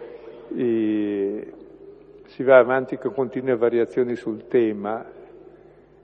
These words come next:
sui temi fondamentali, allora lo rincontreremo articolato questo tema in termini spirituali e materiali,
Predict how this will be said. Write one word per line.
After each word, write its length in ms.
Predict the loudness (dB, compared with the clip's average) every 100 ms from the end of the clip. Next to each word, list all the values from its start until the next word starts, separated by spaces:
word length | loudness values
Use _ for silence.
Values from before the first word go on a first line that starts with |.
| -20 -14
sui 200 | -12 -4
temi 300 | 0 0 0
fondamentali, 880 | -2 0 0 0 -4 0 2 4
allora 360 | 4 6 6 4 2
lo 140 | 0
rincontreremo 800 | 0 0 0 0 0 2 2 2
articolato 720 | 0 -2 -6 2 4 4 2
questo 400 | -4 -6 -4 -6
tema 460 | -2 0 2 0 -2
in 160 | -4
termini 460 | -2 0 0 0 -2
spirituali 1000 | -2 -4 -4 -4 -4 -2 0 -2 0 -2
e 20 |
materiali, 880 | -2 -4 -4 -4 -2 0 -2 -2